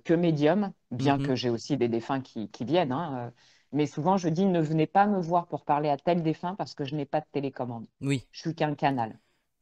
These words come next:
Speaker 2: Mais de toute façon,
Speaker 1: Voilà.
Speaker 2: moi, c'est ce que je dis aux gens quand ils viennent. Je dis : « Ne vous attendez à voir, à, ne vous attendez pas à avoir la personne que vous avez envie d'avoir. Bien souvent, c'est lui qui vient. Mais la
Speaker 1: Oui.
Speaker 2: plupart du temps, ce n-, ce n'est pas la personne-là qui vient. » Parce que,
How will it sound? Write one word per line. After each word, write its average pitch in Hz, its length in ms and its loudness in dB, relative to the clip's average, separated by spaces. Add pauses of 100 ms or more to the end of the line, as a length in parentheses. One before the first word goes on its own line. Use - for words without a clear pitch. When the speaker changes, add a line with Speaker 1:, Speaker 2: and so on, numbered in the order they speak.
(480)
Speaker 2:
Mais 131 80 -2
de 127 40 -8
toute 139 100 0
façon, 131 80 0
Speaker 1:
Voilà. - 20 0
Speaker 2:
moi, 165 100 0
c'est 151 100 -2
ce - 80 -8
que 135 100 -2
je 117 60 -4
dis 117 80 -4
aux 117 80 -2
gens 143 120 -6
quand - 240 -8
ils 120 60 -8
viennent. 135 180 -4
Je 104 80 -10
dis : « 110 60 -8
Ne 113 100 -4
vous 110 200 -8
attendez 110 440 -8
à 98 140 -6
voir, 113 280 -8 (480)
à, 120 80 -4
ne 120 280 -4
vous 113 160 -4
attendez 113 340 -2
pas 151 320 -2
à - 20 0
avoir 123 240 -2
la 113 80 0
personne 143 320 -8
que 131 80 -8
vous 107 200 -8
avez 107 280 -4
envie 120 260 -4
d'avoir. 117 360 -4
Bien 113 140 -4
souvent, 110 280 -10
c'est 104 180 -12
lui 95 140 -14
qui - 160 -14
vient. 123 180 -8 (520)
Mais 117 200 0
la 110 120 2
Speaker 1:
Oui. 175 160 6
Speaker 2:
plupart 113 100 0
du 110 100 -8
temps, 175 160 -6
ce - 180 -10
n-, 117 60 -6
ce - 320 -12
n'est 110 160 -6
pas 175 180 0
la 165 120 2
personne-là 147 500 -6
qui 143 260 -12
vient. » 135 280 -6 (360)
Parce 127 240 -6
que, 165 100 -2